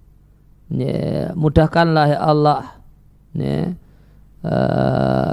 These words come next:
jika memang itu baik, mudahkanlah. Jika itu tidak baik untukku, maka jauhkanlah.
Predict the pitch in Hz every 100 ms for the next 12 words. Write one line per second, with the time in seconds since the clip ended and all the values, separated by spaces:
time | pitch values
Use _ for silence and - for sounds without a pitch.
0 | - 127 147 147 170 165 147 143 127 139
1 | 180 214 196 185 139 - 110 - - -
2 | - - - - _ _ _ - - -
3 | - 156 156 147 143 170 165 156 147 139
4 | 160 185 160 165 185 160 196 208 214 170
5 | 160 180 165 151 135 127 117 87 - -